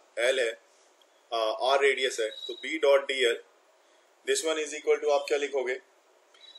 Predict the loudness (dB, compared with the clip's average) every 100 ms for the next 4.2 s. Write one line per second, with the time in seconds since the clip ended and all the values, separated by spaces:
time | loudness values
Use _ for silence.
0 | -2 2 2 0 -4 -4 -2 4 4 4
1 | -2 _ _ -4 2 2 2 0 0 0
2 | -2 -4 -2 0 0 0 0 -2 -16 _
3 | _ _ -2 0 0 -2 -2 -2 -4 -2
4 | 0 0